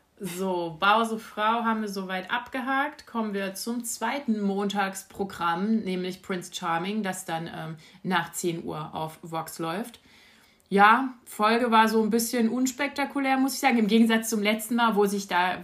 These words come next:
verschiedenste Zungen, äh, miteinander, ähm, vergnügt haben, war es diese Woche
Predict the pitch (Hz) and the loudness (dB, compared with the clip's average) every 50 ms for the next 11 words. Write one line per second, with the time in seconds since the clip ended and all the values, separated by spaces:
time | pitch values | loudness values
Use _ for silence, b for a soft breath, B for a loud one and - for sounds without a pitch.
0 | - - _ - - - 208 202 - 233 233 226 254 233 - - 226 226 - - | -14 -20 _ -20 -8 -6 -6 -2 2 2 4 4 4 2 0 -2 -4 -4 0 0
1 | 247 254 262 277 277 254 - 226 226 220 226 233 233 226 220 214 220 226 240 240 | 2 2 2 2 0 0 0 2 4 4 4 4 2 2 2 4 4 4 2 2
2 | 226 220 - - 220 220 220 220 226 202 - 247 302 339 330 - 339 311 277 269 | 2 2 0 0 0 0 0 0 0 -2 2 4 4 4 4 4 2 2 4 4
3 | 262 262 247 247 - - 262 240 262 233 220 214 214 214 220 220 214 208 | 4 4 2 2 0 -2 0 0 2 2 4 4 4 4 2 0 -2 -2